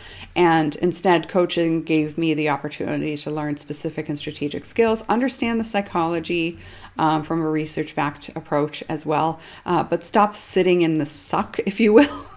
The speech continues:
<laughs> Uh, instead, moving forward. I don't tend to be a complainer, um, and so it really wasn't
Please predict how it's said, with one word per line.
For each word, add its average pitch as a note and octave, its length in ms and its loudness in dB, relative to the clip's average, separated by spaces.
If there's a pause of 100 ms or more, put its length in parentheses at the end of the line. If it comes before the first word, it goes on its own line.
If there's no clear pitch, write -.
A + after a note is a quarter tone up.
(300)
<laughs> C#4 80 4 (880)
Uh, F#3 340 6
instead, E3+ 720 4
moving D#3 260 2
forward. - 360 -4
I - 60 -2
don't D#3+ 240 -2
tend D#3+ 260 -4
to - 80 -10
be D3+ 160 -4
a D3+ 60 -6
complainer, A#3+ 580 0 (420)
um, D#3 520 2
and D#3+ 180 0
so D#3+ 220 4
it D#3 120 2
really D#3+ 320 2
wasn't D#3 480 0